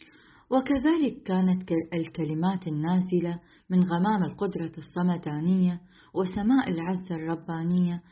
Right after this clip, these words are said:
تفوق حد الإحصاء وإحاطة العباد، وإن في سورة هود لكفاية لأولي الأفئدة وأصحاب البصر. فتأملوا قليلا في هذه السورة المباركة،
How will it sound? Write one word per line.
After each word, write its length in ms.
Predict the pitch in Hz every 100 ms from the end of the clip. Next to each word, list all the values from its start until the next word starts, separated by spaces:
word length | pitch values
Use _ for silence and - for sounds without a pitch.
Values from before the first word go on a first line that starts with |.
| _ _
تفوق 520 | 214 - 330 - 156
حد 320 | - 185 156
الإحصاء 720 | 151 - - - 190 180 180
وإحاطة 720 | 156 147 151 - 156 156 175
العباد، 600 | 180 180 190 208 170 143 - _ _ _ _ - - -
وإن 400 | 220 294 330 320
في 120 | - 180 185
سورة 320 | 208 185 170 - 139
هود 460 | 185 180 165 185 - - _ _ _
لكفاية 720 | 208 214 214 208 285 302 214
لأولي 400 | 160 151 190 175
الأفئدة 640 | 147 - - - 180 175 175 _ _
وأصحاب 640 | 147 - - - 180 165 156
البصر. 580 | 156 185 208 160 131 - _ _ _ _ _ _ _ _ _ _ _ - - _
فتأملوا 680 | 240 240 277 330 370 294 175
قليلا 640 | - 160 151 170 160 156 156
في 240 | - 156
هذه 380 | 170 180 165 151
السورة 420 | 143 - 214 180
المباركة، 800 | 151 147 170 185 180 175 -